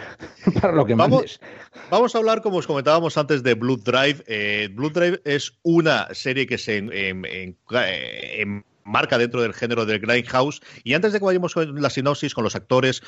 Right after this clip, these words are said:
Speaker 2: con los protagonistas y con el tono, ¿qué es esto del Grindhouse para la gente que se acerque por primera vez, Lorenzo?
Speaker 1: Bueno, el Grindhouse es un género que nació en los años setenta y est-, estuvo toda la década de los setenta, ochenta, que son básicamente películas de bajo presupuesto, serie B,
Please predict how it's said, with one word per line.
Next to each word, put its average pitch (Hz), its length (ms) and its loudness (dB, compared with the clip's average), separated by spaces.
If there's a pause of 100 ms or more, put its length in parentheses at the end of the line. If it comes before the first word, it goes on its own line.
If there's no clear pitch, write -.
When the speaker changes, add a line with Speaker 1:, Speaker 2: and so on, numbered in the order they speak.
(180)
Speaker 2:
con 117 140 2
los 107 80 2
protagonistas 107 560 0
y 107 40 -4
con 98 180 -2
el 92 140 -4
tono, 139 300 0 (420)
¿qué 185 120 4
es 190 100 0
esto 233 220 0
del 170 160 4
Grindhouse 143 500 0
para 123 140 -2
la 107 60 0
gente 127 200 -6
que 123 80 -4
se - 80 -6
acerque 117 220 -4
por 110 160 2
primera 101 260 0
vez, 76 100 -2
Lorenzo? 85 360 -6 (720)
Speaker 1:
Bueno, 160 220 6
el 147 40 6
Grindhouse 208 460 8
es 208 160 4
un 190 180 6
género 175 520 4 (100)
que 135 120 0
nació 127 380 2
en 160 140 4
los 156 180 -2
años 143 360 0
setenta 139 960 4 (440)
y 131 140 6
est-, - 300 -4
estuvo 151 440 4
toda 147 160 6
la 143 80 6
década 139 180 4
de 131 60 6
los 123 100 0
setenta, 143 360 0
ochenta, 151 300 2
que 131 60 0
son 170 240 -2
básicamente 202 460 4
películas 165 340 4
de 165 60 4
bajo 165 260 2
presupuesto, 135 560 -2
serie 165 320 4
B, 165 240 6